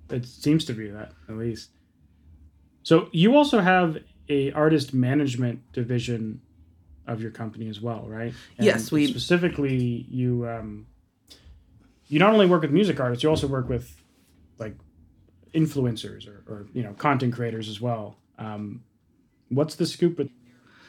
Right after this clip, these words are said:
Speaker 2: So, I mean, we, we have three artists that we, we manage. Um, Lauren Gray is one of those artists, and we, st-, you know, she does do,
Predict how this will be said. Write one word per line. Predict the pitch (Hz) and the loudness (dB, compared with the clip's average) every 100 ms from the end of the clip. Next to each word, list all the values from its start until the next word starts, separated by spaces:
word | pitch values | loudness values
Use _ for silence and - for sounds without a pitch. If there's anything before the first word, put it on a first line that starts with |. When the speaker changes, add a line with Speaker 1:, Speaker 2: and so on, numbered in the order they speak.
| _ - | _ -12
Speaker 2:
So, | - 285 302 - | 2 4 6 4
I | |
mean, | 254 285 226 202 - | 4 4 2 -2 -4
we, | 202 285 320 339 - _ _ | 2 2 2 -2 -10 _ _
we | - 269 | -4 0
have | 311 294 | 0 -2
three | - 208 208 | -2 0 2
artists | 185 156 151 156 - | 4 2 2 -2 -4
that | 151 - 131 | -4 -4 -4
we, | 147 143 131 | -2 -2 -4
we | 175 170 | -2 0
manage. | 135 113 113 135 - | 0 -2 -4 -6 -6
Um, | 151 139 139 - | -2 0 0 -4
Lauren | 180 196 220 202 | 0 4 4 6
Gray | 175 151 | 4 4
is | 147 | 2
one | 147 139 | -2 -2
of | |
those | 139 127 131 - | 0 0 -2 -2
artists, | 147 135 131 - | 0 0 -2 -4
and | 143 139 117 - _ _ - | -4 -4 -6 -12 _ _ -2
we, | 214 | 0
st-, | 233 - - | 0 -4 -6
you | 180 | 0
know, | 175 | 0
she | 151 214 | 0 2
does | 170 160 156 | 4 4 4
do, | 151 147 143 135 131 | 0 2 2 2 0